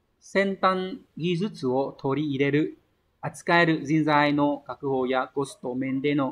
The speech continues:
muzukashisa." Chúng ta cùng lập luận nhá. Ở đây là dài thì thôi, chắc là sẽ đánh số thôi. Mọi người thấy này, có "Jinko chi no hajime to suru", "A o hajime to suru", B. Thì cái B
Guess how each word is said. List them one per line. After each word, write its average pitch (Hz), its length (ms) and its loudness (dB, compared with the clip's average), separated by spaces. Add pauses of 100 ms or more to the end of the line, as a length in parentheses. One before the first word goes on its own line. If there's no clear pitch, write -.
muzukashisa." 131 760 -4 (360)
Chúng 131 80 -4
ta 143 80 4
cùng 127 260 -2
lập 127 160 -2
luận - 300 -2
nhá. 151 240 0 (800)
Ở 131 120 -4
đây 143 200 2
là 135 140 0
dài 123 240 0
thì 123 100 -6
thôi, 135 220 0
chắc 165 160 0
là 120 240 0 (100)
sẽ 160 100 -10
đánh 127 160 -8
số 123 240 -4
thôi. 170 140 2 (300)
Mọi 151 140 -2
người 139 120 0
thấy 131 180 -2
này, 156 200 2
có 127 280 2
"Jinko 175 300 2
chi 170 140 -2
no 160 160 4 (280)
hajime 151 440 2
to 170 160 2
suru", 160 120 2 (920)
"A 190 200 4
o 208 220 6
hajime 160 400 2
to 175 80 2
suru", 165 200 -2 (800)
B. 160 80 0 (760)
Thì 156 240 2
cái 151 100 2
B 170 80 6